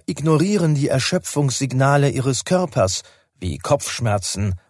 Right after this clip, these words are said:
Magenschmerzen oder Müdigkeit. Ohne Pause durchzuackern, führt nicht zu mehr Leistung,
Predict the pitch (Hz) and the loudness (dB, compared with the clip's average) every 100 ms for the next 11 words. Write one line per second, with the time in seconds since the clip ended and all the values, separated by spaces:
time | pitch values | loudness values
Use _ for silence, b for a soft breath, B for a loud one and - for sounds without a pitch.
0 | - 147 143 127 113 - 117 101 - 110 | 0 0 0 -2 -6 -2 0 -2 -2 -6
1 | 101 117 107 107 165 123 92 - 98 92 | -4 -2 -2 0 0 -2 -6 -6 -10 -10
2 | _ _ _ _ _ _ _ _ _ _ | _ _ _ _ _ _ _ _ _ _
3 | _ _ 185 214 170 117 139 185 151 135 | _ _ 4 6 4 4 2 4 4 2
4 | 117 202 226 - - 127 117 147 139 131 | 2 4 2 2 0 2 4 6 6 4
5 | 104 b b - 147 139 143 127 - 131 | -2 b b 2 2 6 2 2 0 2
6 | 123 123 131 151 156 - 123 117 | 4 4 4 2 0 0 0 0